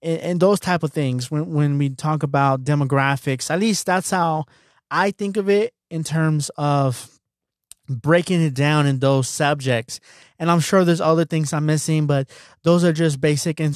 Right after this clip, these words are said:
in-, intros for you, all right? So, so sit back and relax. And let me go ahead and give you a quick disclosure.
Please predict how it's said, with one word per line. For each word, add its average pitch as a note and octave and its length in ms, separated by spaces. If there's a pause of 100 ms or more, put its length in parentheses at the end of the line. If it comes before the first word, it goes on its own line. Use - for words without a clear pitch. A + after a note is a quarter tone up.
in-, D3+ 140
intros D#3 600
for - 140
you, C3 300
all C3 120
right? D3+ 300
So, D3 480 (400)
so - 160
sit G3 240
back G#3 220
and G3+ 80
relax. F3 360
And F3+ 120
let G3+ 80
me A#3 80
go A3+ 120
ahead G#3 220
and G3 80
give F#3+ 140
you F#3+ 80
a D3+ 40
quick - 360
disclosure. F3+ 800